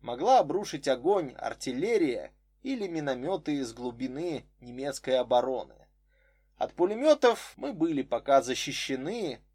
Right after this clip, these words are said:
но что, если фрицы подтянут хотя бы пару-тройку полевых орудий и дадут несколько залпов бризантными снарядами? Взрываясь на высоте полусотни метров, они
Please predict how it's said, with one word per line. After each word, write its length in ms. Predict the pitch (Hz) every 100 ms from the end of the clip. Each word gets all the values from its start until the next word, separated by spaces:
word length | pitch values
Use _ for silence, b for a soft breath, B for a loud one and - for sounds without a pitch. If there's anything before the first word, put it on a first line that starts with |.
| _ _ -
но 160 | 117
что, 240 | 117 - 226
если 380 | 185 151 160
фрицы 480 | 135 170 214 175 151
подтянут 680 | - 123 - - 202 180 156
хотя 380 | - 120 160 170
бы 300 | 160 151 - _ _
пару-тройку 800 | - 220 180 151 151 196 185 160
полевых 500 | 143 135 135 180 -
орудий 640 | 143 139 254 165 107 - _ _ _
и 140 | 254
дадут 500 | 202 143 135 185 160
несколько 560 | 135 151 160 143 - 135
залпов 720 | 113 143 185 160 139 - - _
бризантными 840 | - 127 147 120 160 147 147 143 139
снарядами? 840 | - 143 175 - 175 - - _ _ _ _ _
Взрываясь 640 | 117 113 147 214 226 196 -
на 100 | 175
высоте 480 | 165 160 147 214 185
полусотни 720 | 170 165 156 - 185 - 165
метров, 560 | 170 220 185 - - - _ -
они 480 | 151 208 233 180